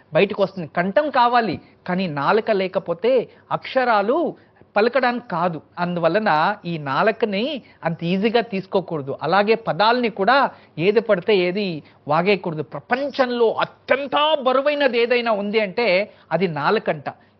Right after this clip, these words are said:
దాని నుంచి తల్లి తండ్రిని నిందించడం, ధిక్కరించడం ఇటువంటివి చేయకండి దయచేసి. ఎందుకంటే మాటలకి చాలా విలువ ఉంటుంది. కోపం వచ్చినప్పుడు ఎలా పడితే అలా మాట్లాడేయడం ఇవన్నీ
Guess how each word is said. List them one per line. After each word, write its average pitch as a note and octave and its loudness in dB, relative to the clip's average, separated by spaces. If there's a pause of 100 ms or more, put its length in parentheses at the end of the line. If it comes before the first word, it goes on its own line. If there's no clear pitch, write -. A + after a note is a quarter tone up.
దాని D#3 -2
నుంచి F#3 -4 (200)
తల్లి G#3+ 0
తండ్రిని F#3+ -4
నిందించడం, E3 -2 (300)
ధిక్కరించడం E3 0 (240)
ఇటువంటివి D#3 -2 (120)
చేయకండి C#3 -4
దయచేసి. C3+ -6
ఎందుకంటే E3 0 (240)
మాటలకి E3+ 0 (100)
చాలా D#3 2
విలువ F3 0
ఉంటుంది. D#3+ -4 (300)
కోపం G#3 -2
వచ్చినప్పుడు F3+ -4
ఎలా E3+ 2
పడితే G#3 -2
అలా F3+ 2
మాట్లాడేయడం D#3+ 0 (300)
ఇవన్నీ E3 -2